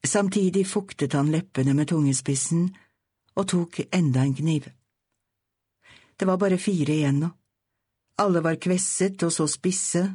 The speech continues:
at de kunne bore seg gjennom nesten hva det skulle være. I det kniven suste gjennom luften, visste han at det ville gå galt, og da Hanna skrek til, var det som om tiden stanset.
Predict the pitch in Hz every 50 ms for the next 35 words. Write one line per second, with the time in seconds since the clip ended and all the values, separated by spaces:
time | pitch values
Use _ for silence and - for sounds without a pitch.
0 | - - - 185 185 196 190 202 185 190 185 208 214 185 147 139 156 156 - 175
1 | 170 156 139 139 143 156 165 165 156 156 - - - 170 156 143 131 131 135 -
2 | 156 - - - 160 156 156 170 170 151 175 202 - _ _ _ _ _ _ _
3 | _ _ _ _ _ _ _ _ _ _ _ _ _ _ _ _ - - - -
4 | - _ - - 233 190 214 214 214 - - 190 175 175 165 180 180 180 175 -
5 | - 214 202 175 139 - - - - 175 170 156 147 151 151 151 147 143 135 -
6 | - _ - 160 160 165 - 156 185 190 190 - - - - - 147 156 170 165
7 | 175 175 160 143 - - 165 160 175 170 180 170 156 151 - 160 156 151 - 160
8 | 160 156 160 - _ _ - - - _ _ _ _ _ _ _ - - - -
9 | - - _ - 185 190 190 190 185 185 160 160 165 165 165 - - - 156 151
10 | 151 151 - - 175 175 185 196 - _ _ _ _ - 165 175 170 170 180 175
11 | - 196 175 170 175 175 - - 175 156 143 135 127 143 156 160 156 - - -
12 | - 170 170 156 135 - - - - 190 190 - _ - -